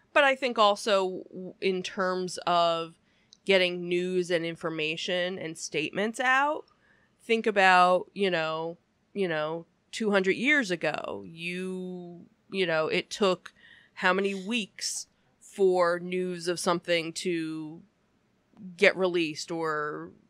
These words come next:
be known about? Um, you know, it,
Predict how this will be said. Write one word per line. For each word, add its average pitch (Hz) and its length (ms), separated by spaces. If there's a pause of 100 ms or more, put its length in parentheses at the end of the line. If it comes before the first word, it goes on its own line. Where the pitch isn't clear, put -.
(260)
be 185 200
known 175 400
about? 151 500 (640)
Um, 160 580 (100)
you 185 180
know, 151 520 (180)
it, - 300